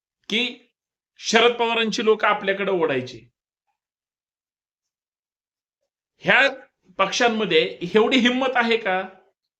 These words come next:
की महाराष्ट्राच्या कानाकोपऱ्यात जायचं, नवीन कार्यकर्ते उभा करायचे किंवा नवीन कार्यकर्ते जॉईन करायचे? नवीन सभासद जोडा ना, नवीन मो-,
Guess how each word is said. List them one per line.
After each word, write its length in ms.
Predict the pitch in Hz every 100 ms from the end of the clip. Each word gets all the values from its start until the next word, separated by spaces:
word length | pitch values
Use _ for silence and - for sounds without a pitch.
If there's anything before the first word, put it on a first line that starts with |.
| _ _ _ -
की 80 | -
महाराष्ट्राच्या 600 | 143 185 196 190 180 214
कानाकोपऱ्यात 680 | 202 196 196 208 185 190 180
जायचं, 440 | 180 170 196 151
नवीन 280 | 147 208 220
कार्यकर्ते 640 | 214 202 196 202 190 202
उभा 320 | 196 180 175 185
करायचे 580 | 180 175 175 185 196 214 _ _ _ -
किंवा 220 | 190 202
नवीन 320 | 180 196 220
कार्यकर्ते 600 | 202 190 190 196 185 190
जॉईन 280 | 180 180 175
करायचे? 400 | 175 165 - 170 - _ _ -
नवीन 400 | 156 202 247 277
सभासद 580 | - 220 196 240 277 262
जोडा 340 | 202 233 294
ना, 240 | 339 320
नवीन 320 | 226 196 240 247
मो-, 280 | 233 214